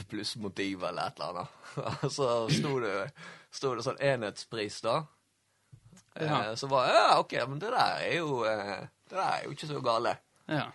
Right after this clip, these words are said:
Speaker 1: Og så gikk jeg inn på det, og så lekte jeg litt, og så så jeg det senere at det var estimert ut fra om du bestilte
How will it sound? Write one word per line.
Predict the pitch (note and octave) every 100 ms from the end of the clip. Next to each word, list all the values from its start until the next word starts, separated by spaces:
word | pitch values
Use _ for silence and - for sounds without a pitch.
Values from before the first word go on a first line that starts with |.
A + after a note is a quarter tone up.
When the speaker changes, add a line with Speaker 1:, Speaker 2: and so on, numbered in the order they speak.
| - _ _ -
Speaker 1:
Og | -
så | C#3 D3
gikk | C#3+
jeg | C3+
inn | B2+ C3+
på | C3
det, | A#2
og | C#3 C3 A2 A2
så | A#2+ A2+ B2
lekte | G#2+ F3 -
jeg | A#2
litt, | B2 -
og | A2
så | C3
så | - C3 G#2+
jeg | F#2
det | G2+ A2+
senere | A2 A2+ G#2+
at | - G#2+
det | A#2 B2
var | A2 G2 - -
estimert | - - A#2+ A2+ A2+
ut | A2+
fra | - G#2
om | G2+
du | G#2
bestilte | G#2 - G#2 -